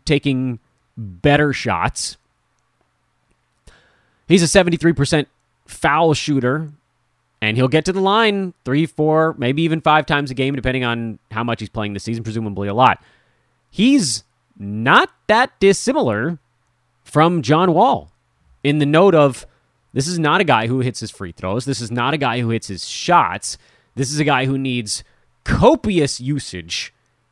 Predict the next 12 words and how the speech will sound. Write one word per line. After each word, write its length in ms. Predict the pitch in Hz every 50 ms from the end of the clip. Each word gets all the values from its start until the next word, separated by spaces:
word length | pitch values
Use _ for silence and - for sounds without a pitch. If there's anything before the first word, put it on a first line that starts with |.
| _ -
to 100 | 147 143
be 380 | 110 139 143 147 147 147 - - 131
a 220 | 135 135 131 120
fantasy 920 | - - - 156 147 151 151 156 147 - - 143 135 135 135 135 131 139 135 _ _ _ _ _ _ _ _ _ _ -
relevant 720 | 110 110 123 156 165 190 208 202 156 143 156 143 - -
basketball 640 | 104 127 135 151 160 - - 131 90 - 90 78 78 -
player. 380 | - 101 92 80 73 73 71 - _ _ _ _ _ _ _ _ _ _ -
And, 200 | 143 151 147 110 - _ _ _ _ _ _ _ _ _ -
and 120 | 165 160
I 120 | 180 202
can 180 | - 190 165 -
promise 920 | - - - - - 208 240 240 226 180 131 107 107 113 - - - -